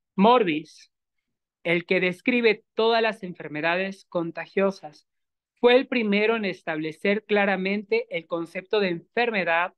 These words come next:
contagiosa y en establecer por lo menos tres formas posibles de infección: por contacto directo, como la rabia y la lepra, por medio de fomites tras-,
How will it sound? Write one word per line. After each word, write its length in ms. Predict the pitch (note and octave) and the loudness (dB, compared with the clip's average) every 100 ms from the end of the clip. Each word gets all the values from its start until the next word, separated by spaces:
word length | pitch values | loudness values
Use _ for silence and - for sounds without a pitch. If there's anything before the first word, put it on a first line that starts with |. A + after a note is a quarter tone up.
| _ _ _ _ | _ _ _ _
contagiosa 1040 | G#3+ A#3 A#3+ G3+ G3 F#3 F#3 F3 E3+ D#3+ | 0 0 0 -2 -2 -2 -2 -4 -8 -8
y 120 | G#3 F3+ | -6 -4
en 80 | |
establecer 800 | F3 E3+ E3+ E3 E3 - F#3+ G#3 | -4 -4 -4 -2 -4 -4 -4 -4
por 200 | - F#3+ | -4 -4
lo 140 | F3 E3 | -2 -2
menos 520 | F#3 G3 G3 G3 _ | -2 0 -2 -4 _
tres 340 | - G#3+ A#3 _ | -2 -2 -2 _
formas 440 | G#3+ G#3 G3+ G#3 | -2 0 -2 -6
posibles 580 | - E3 - F3 F#3 F3+ | -10 -12 -6 -4 -2 -2
de 100 | E3+ | -2
infección: 680 | E3+ F#3 F3+ - C#4 C4+ - _ _ _ _ _ _ - | -4 -6 -6 0 2 2 -6 _ _ _ _ _ _ 0
por 200 | F3+ F3 | 0 2
contacto 540 | F3 D#3 D3 - - | -2 -2 -6 -4 -2
directo, 720 | G3 B3+ C#4 C4+ - G3 A3+ B3+ _ _ _ _ _ | 2 2 2 0 -2 0 0 -6 _ _ _ _ _
como 240 | - D#3+ | -12 -6
la 160 | D#3+ D3+ | -2 -2
rabia 640 | D#3 F#3+ G3+ E3+ D3 C3+ _ | 0 2 2 -2 -8 -14 _
y 100 | F3 | -6
la 140 | G#3+ | -2
lepra, 580 | B3 A3+ A3 F#3 F3 F#3+ _ _ _ - | 0 -2 -2 -4 -4 -8 _ _ _ -8
por 160 | F3 | -6
medio 640 | F3+ G#3 A3+ G3 F3 F3 _ _ _ _ _ | -2 -2 0 0 -2 -6 _ _ _ _ _
de 380 | D#3 E3+ F3 - _ _ _ _ _ _ _ _ _ | -6 -2 -2 -6 _ _ _ _ _ _ _ _ _
fomites 720 | G#3 G#3+ A3 C4 - F#3 F3+ | 0 2 2 0 0 -2 -4
tras-, 320 | - G3 F#3 | -6 -6 -6